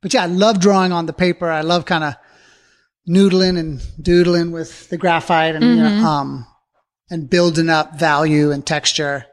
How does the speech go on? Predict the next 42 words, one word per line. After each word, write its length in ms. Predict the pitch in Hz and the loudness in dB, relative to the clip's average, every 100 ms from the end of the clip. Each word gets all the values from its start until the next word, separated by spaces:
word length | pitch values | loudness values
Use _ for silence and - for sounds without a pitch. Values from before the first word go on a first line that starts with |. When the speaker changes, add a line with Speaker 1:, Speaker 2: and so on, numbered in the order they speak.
| _ _ _ | _ _ _
Speaker 1:
And 120 | 190 | -2
I 80 | 175 | -2
think 280 | 180 175 - | -2 -6 -4
that's 240 | 190 185 | -2 0
where, 140 | 202 180 | 0 2
like, 320 | 165 156 - - _ _ _ _ | 2 -2 -8 -20 _ _ _ _
my 120 | - 185 | -8 -4
interest 260 | 233 202 | -4 -2
in 100 | 180 | -4
drawing 440 | 156 185 202 185 160 | 0 2 4 2 -2
sort 160 | 180 | -4
of 80 | 170 | -4
really 160 | 170 165 | -6 -6
comes 260 | 185 170 | -8 -6
alive. 320 | 160 156 151 | -2 0 0
I 60 | 139 | -2
think 200 | 160 143 | -4 -6
there's, 200 | 147 135 | -6 -4
like, 160 | 139 - | -4 -2
some 160 | 147 | -2
layers, 640 | 175 247 240 226 220 214 - | 2 2 2 2 0 0 -2
you 60 | |
know, 100 | 175 | -2
there's, 220 | 156 143 151 | -4 -6 -6
like, 240 | 139 - | -6 -4
uh, 280 | 143 135 - | -4 -4 -6
density, 500 | 190 208 214 185 180 | -6 -6 -8 -8 -8
texture, 540 | 175 202 202 - 196 180 | -6 -6 -6 -8 -10 -8
pattern, 680 | 196 180 180 180 175 165 - _ _ | -4 -2 -2 -2 -2 -6 -10 _ _
all 140 | 175 170 | -2 0
that 160 | 160 | 0
stuff's 260 | - 160 - | 0 -2 -2
fun. 300 | - 147 143 | -4 -4 -2
And 80 | 196 | 0
in 180 | 196 185 | 0 0
painting, 500 | - 381 381 247 226 | 0 2 2 0 2
painting 320 | 339 359 311 | 2 4 2
is 120 | 240 | 2
sort 160 | 262 254 | 0 -4
of 80 | |
a 40 | 208 | -2
different 420 | 214 214 220 196 | 0 0 -2 -4